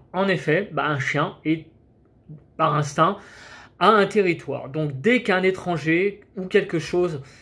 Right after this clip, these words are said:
rentre dans son territoire, eh bien il se défend, il aboie. Et en particulier la nuit, ah bah, un chien, euh, ça peut être,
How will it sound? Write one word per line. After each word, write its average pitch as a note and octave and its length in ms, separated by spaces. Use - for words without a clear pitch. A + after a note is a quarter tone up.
rentre F#3+ 380
dans D#3+ 140
son E3 180
territoire, D3+ 800
eh D3+ 80
bien E3+ 140
il F3 80
se - 140
défend, D3 680
il F#3+ 160
aboie. B2+ 320
Et G#3 140
en A#3+ 100
particulier G3+ 720
la E3 240
nuit, E3+ 360
ah C3 140
bah, C3+ 120
un B2 120
chien, E3 460
euh, - 360
ça - 260
peut F3 180
être, E3 180